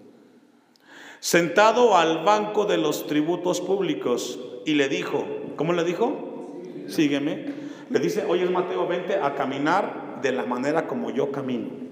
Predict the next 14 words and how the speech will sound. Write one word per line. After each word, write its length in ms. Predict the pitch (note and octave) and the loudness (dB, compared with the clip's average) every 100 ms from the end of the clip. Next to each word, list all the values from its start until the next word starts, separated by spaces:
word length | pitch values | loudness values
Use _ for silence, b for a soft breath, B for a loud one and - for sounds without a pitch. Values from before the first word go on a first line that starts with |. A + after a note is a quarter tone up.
| - - - B - | -14 -18 -20 B 2
a 240 | - D#3+ | 4 4
vivir 680 | - - F3+ C4+ D4 - - | 0 -4 2 4 4 0 0
como 260 | E3 C#3+ C3 | 0 0 -2
yo 240 | C#3+ G3 D3+ | 2 2 0
vivo, 380 | F3+ C3+ A2 - B B | -4 -2 -4 -6 B B
con 260 | G3+ F3 D#3+ | 4 4 2
el 200 | D#3 D3+ | 0 2
llamado 1080 | C#3+ D#3+ A#3 C4+ D4 D4 - - - - | 2 6 6 6 4 -2 -6 -10 -12 -10
que 140 | - B2 | -6 0
yo 160 | E3+ | 0
tengo. 420 | - D#3+ D3 A2+ A2 - - - | 2 0 0 -2 -6 -8 -10 -2
Ven 200 | F3 B3 | 0 2
conmigo, 420 | B3 G#3+ G#3+ D3+ | 2 2 0 -2
Leví". 420 | B2+ A2+ G#2+ G#2 | -2 -4 -6 -10